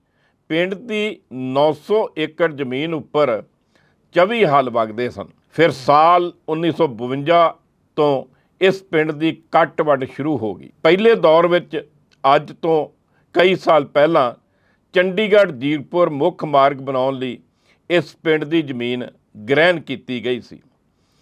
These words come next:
ਇਸ ਤੋਂ ਬਾਅਦ ਸਮੇਂ-ਸਮੇਂ ਸੰਤੀ ਖੇਤਰ ਫੇਜ਼ ਇੱਕ, ਪੋਲਟਰੀ ਫਾਰਮ, ਇੰਡੋ ਜਰਮਨ ਪ੍ਰੈਸ, ਕੇਬਲ ਫੈਕਟਰੀ, ਸੀ ਆਰ ਪੀ ਐਫ ਕੈਂਪਸ,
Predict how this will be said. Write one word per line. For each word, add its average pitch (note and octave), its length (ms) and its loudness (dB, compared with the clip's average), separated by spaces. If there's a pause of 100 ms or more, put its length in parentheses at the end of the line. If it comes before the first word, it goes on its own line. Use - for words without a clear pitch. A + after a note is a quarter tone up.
(280)
ਇਸ D#3+ 160 0
ਤੋਂ B3 200 2
ਬਾਅਦ F3+ 520 2 (400)
ਸਮੇਂ-ਸਮੇਂ F#3 760 -2
ਸੰਤੀ D#3 580 -6
ਖੇਤਰ D#3 480 -4
ਫੇਜ਼ C#3+ 380 -2
ਇੱਕ, D3 480 -4 (480)
ਪੋਲਟਰੀ D#3 500 0
ਫਾਰਮ, D3+ 520 2 (500)
ਇੰਡੋ E3 440 0
ਜਰਮਨ C3+ 500 -2
ਪ੍ਰੈਸ, C#3+ 460 -2 (800)
ਕੇਬਲ D3+ 420 2
ਫੈਕਟਰੀ, D3+ 640 -4 (440)
ਸੀ D3+ 340 -2
ਆਰ E3 200 4
ਪੀ D#3 240 -4
ਐਫ D#3 180 2 (200)
ਕੈਂਪਸ, C#3+ 520 -2